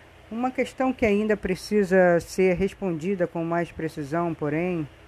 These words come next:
é o quanto as novas variantes do sars cov dois, como as que emergiram no Brasil, Reino Unido e África do Sul,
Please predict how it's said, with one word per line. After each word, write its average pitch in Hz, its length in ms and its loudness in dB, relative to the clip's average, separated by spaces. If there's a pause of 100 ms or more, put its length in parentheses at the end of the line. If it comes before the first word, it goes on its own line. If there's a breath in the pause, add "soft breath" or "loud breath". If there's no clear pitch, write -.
(500 loud breath)
é 190 220 6
o 208 220 4
quanto 247 280 0
as 190 200 0
novas 196 400 0
variantes 175 580 -2
do 147 100 -10
sars 165 460 -2
cov 160 420 0
dois, 165 560 -2 (580 loud breath)
como 175 280 0
as 165 180 -4
que 165 240 -4
emergiram 170 840 0
no 165 120 -2
Brasil, 160 540 -2
Reino 160 320 0
Unido 165 340 0
e 165 60 0
África 160 320 -4
do 139 100 -8
Sul, 214 320 -6